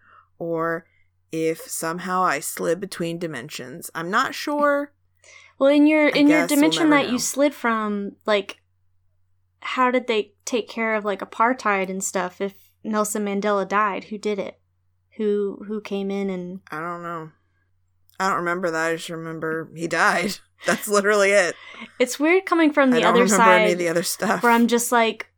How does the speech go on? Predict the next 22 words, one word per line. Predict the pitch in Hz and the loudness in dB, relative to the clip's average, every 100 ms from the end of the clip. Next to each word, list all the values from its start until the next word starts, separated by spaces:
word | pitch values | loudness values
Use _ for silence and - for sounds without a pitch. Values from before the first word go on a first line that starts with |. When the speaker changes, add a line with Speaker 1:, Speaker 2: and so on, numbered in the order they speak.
| _ - | _ 0
Speaker 2:
"Well, | 254 | 2
you | 254 | 4
just | 277 277 | 2 0
remembered | 233 247 247 214 | 0 2 2 0
it | 190 | -2
wrong, | 190 180 185 190 - | -2 -2 -2 -6 -4
or | 208 202 | 0 0
you're | 202 | 0
thinking | 202 254 220 214 | 2 0 0 -6
of | |
someone | - 214 196 | -4 -4 -4
else | 190 196 180 - - - _ _ _ - 190 | -4 -6 -6 -8 -8 -12 _ _ _ -16 -10
who | 214 | -4
died | 196 190 185 | 0 0 0
in | 190 | -6
prison," | 190 190 180 185 180 180 - _ _ _ - | -6 -8 -6 -10 -10 -14 -20 _ _ _ -12
sort | - 202 | -6 -4
of | 185 | -4
thing. | 196 190 | -4 -4
'Cause | - | -4
I'm | 208 | -4
like, | 190 196 190 | -2 -4 -6